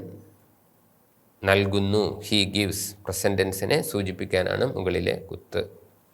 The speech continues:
ക്രിയകളുടെ താഴത്തെ കുത്ത് ഭൂതകാലത്തെ സൂചിപ്പിക്കുന്നു. ഹേ എന്ന അക്ഷരത്തിൻ്റെ അടിയിലെ കുത്ത്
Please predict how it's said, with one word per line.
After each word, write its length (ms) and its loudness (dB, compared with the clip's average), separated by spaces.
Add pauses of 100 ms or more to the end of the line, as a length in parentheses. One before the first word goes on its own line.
(1400)
ക്രിയകളുടെ 600 12 (280)
താഴത്തെ 600 10
കുത്ത് 260 4 (280)
ഭൂതകാലത്തെ 800 6 (200)
സൂചിപ്പിക്കുന്നു. 760 -4 (1000)
ഹേ 140 12 (160)
എന്ന 120 2 (100)
അക്ഷരത്തിൻ്റെ 540 0
അടിയിലെ 340 2 (160)
കുത്ത് 300 0